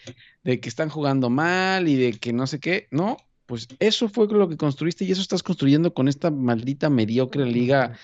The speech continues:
Speaker 1: donde entran los primeros veintidós,
Speaker 2: Y
Speaker 1: güey.
Speaker 2: no es que el, que el Tata tenga completa responsabilidad, güey,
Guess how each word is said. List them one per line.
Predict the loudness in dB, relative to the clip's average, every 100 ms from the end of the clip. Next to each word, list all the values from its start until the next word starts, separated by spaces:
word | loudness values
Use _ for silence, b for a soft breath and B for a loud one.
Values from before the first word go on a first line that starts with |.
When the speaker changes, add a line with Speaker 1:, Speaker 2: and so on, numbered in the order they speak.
| B -4
Speaker 1:
donde | -2 0
entran | 0 0 -2
los | -2
primeros | -4 -2 2 2 2 0 -10
veintidós, | -8 -4 -4 -4 -2 0 0
Speaker 2:
Y | 0
Speaker 1:
güey. | -4 -4
Speaker 2:
no | -4
es | -4
que | -4
el, | -4 -6 -8
que | -8
el | -6
Tata | -2 -2 -2 -4
tenga | -2 -2 -2 -4 -12 _ _ _
completa | -12 -8 -4 0 0
responsabilidad, | -2 -6 -8 -6 -8 -6 -8 -6 -6 -6
güey, | -8 -8 -10